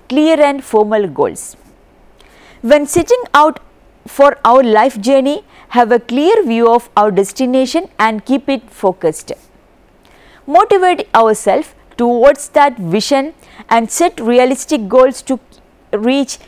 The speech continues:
our destination point. Try to understand what we want to accomplish and where we want to reach. Dreaming can raise us to heights where the sky is the only limit.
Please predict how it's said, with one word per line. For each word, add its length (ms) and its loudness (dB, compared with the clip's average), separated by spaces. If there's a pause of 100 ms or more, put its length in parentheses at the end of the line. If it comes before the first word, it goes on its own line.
(260)
our 140 4
destination 760 -2
point. 460 -4 (880)
Try 240 4
to 120 0
understand 680 0
what 200 2
we 160 0
want 420 0
to 180 -8
accomplish 640 -2 (320)
and 300 0 (260)
where 240 2
we 140 -2
want 380 -2 (120)
to 80 -6
reach. 540 -8 (1120)
Dreaming 380 0
can 240 0
raise 440 0
us 240 0
to 240 -2
heights 600 -4 (360)
where 120 4
the 160 -6
sky 340 0
is 220 -2
the 220 0
only 320 0
limit. 420 -6